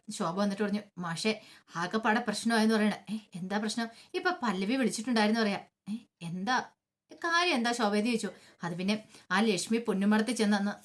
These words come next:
അവിടെ ചെന്നിട്ട് പൂർണിമ അവരെ എല്ലാരും കൂടെ പുറത്തേക്ക് ഇറക്കി വിട്ടെന്ന്. "പുറത്തിറക്കി വിടുന്നു? അതെന്തിനാ?" "അതെന്തിനാന്ന് അറിയത്തില്ല, അവർക്ക് അവിടെ അധികാരം സ്ഥാപിക്കാനാന്ന്." "അതെങ്ങനെ ശരിയാവും?" ഉം. "അല്ല, ഈ പറയുന്ന പൂർണിമ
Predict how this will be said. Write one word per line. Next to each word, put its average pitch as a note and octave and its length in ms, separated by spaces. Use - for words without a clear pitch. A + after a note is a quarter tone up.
അവിടെ F4 180
ചെന്നിട്ട് B3 340
പൂർണിമ G#3+ 400
അവരെ A3 240
എല്ലാരും G#3+ 280
കൂടെ A3+ 120
പുറത്തേക്ക് A3 460
ഇറക്കി G#3 180
വിട്ടെന്ന്. G3+ 300
"പുറത്തിറക്കി D4 480
വിടുന്നു? A3+ 220
അതെന്തിനാ?" A#3 400
"അതെന്തിനാന്ന് F3 560
അറിയത്തില്ല, A3 360
അവർക്ക് F#4 280
അവിടെ C4 160
അധികാരം A#3+ 400
സ്ഥാപിക്കാനാന്ന്." G#3+ 680
"അതെങ്ങനെ A3 400
ശരിയാവും?" A3 500
ഉം. G#3 100
"അല്ല, C#4+ 140
ഈ G3+ 100
പറയുന്ന A3+ 440
പൂർണിമ A3 400